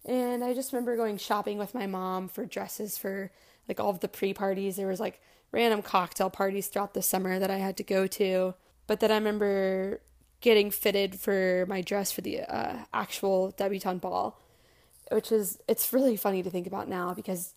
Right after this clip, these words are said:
I wore a wedding gown. I mean, my, it was my, the one my sister wore.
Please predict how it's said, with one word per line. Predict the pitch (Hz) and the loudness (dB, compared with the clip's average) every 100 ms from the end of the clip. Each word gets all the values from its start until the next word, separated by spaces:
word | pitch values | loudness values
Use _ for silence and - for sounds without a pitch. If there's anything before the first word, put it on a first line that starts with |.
| _ - - _ - | _ -20 -20 _ -4
I | - 247 | 4 6
wore | 285 | 8
a | 214 | 8
wedding | 196 240 403 - | 6 2 4 4
gown. | - - - 262 - - | 0 -2 -6 -10 -14 -6
I | |
mean, | 226 226 220 233 | -2 -2 -4 -4
my, | 220 226 | -4 -2
it | 233 | 4
was | 240 | 4
my, | 226 214 | 4 0
the | 214 226 | 0 0
one | 214 | 0
my | 214 196 | 0 -2
sister | 180 233 - 262 277 | -2 -2 -2 0 0
wore. | 294 311 | 0 -2